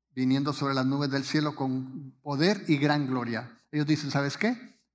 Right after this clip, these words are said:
Esto no era venir, sino era ser, re-, ser vindicado en el cielo." Ok, e-, ellos piensan entonces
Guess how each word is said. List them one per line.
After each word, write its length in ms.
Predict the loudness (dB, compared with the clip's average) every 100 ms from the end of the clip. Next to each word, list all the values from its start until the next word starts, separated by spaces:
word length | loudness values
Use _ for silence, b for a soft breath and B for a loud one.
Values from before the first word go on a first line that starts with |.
| -6
Esto 300 | -4 0 2
no 180 | 4
era 460 | 4 4 2 -2 -12 _ _ _
venir, 800 | -4 2 4 2 0 -6 -18 _
sino 280 | -4 0 2
era 380 | 4 2 -2
ser, 520 | -6 -2 -2 -4 -14 _ -8
re-, 220 | -4 -4 -8 -20 -12
ser 200 | -4 -2
vindicado 1040 | 0 4 4 4 2 2 2 2 -2 -6 -10
en 140 | -6 -4
el 100 | -2
cielo." 320 | -2 -2 -4 -16 B B
Ok, 180 | 0 2
e-, 1160 | -2 -6 -20 _ _ _ _ _ 0 0 4
ellos 220 | 4 4
piensan 420 | 4 4 4 4 4
entonces 580 | 4 2 2 2 0